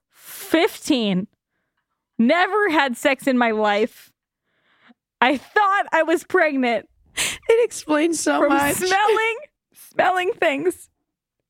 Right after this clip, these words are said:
Speaker 1: using my scent.
Speaker 2: This explains more than you guys know.
Speaker 1: You can
Speaker 2: You
Speaker 1: tell them.
Speaker 2: used your nose?
Speaker 1: I used my nose and I was like, "I am having a child.
Speaker 2: <laughs>
Speaker 1: There's one inside. I
Speaker 2: Virgin
Speaker 1: need
Speaker 2: Mary.
Speaker 1: help. Take me home,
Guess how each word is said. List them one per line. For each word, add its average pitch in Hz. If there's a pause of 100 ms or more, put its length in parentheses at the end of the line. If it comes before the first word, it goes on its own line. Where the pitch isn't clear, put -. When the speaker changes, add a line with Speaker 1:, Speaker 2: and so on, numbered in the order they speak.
Speaker 1:
using 392
my 370
scent. 359 (180)
Speaker 2:
This -
explains 294
more 247
than 247
you 226
guys 190
know. 196 (640)
Speaker 1:
You 480
can 494
Speaker 2:
You -
Speaker 1:
tell 349
them. 349
Speaker 2:
used 359
your 311
nose? 277 (180)
Speaker 1:
I 453
used 349
my 302
nose 269
and 233
I 220
was 214
like, -
"I 233 (240)
am 247
having 277
a 240
child. 262 (140)
Speaker 2:
<laughs> -
Speaker 1:
There's 247
one 269
inside. 233 (760)
I 220
Speaker 2:
Virgin 302
Speaker 1:
need 370
Speaker 2:
Mary. 269
Speaker 1:
help. 339
Take 277
me 233
home, 220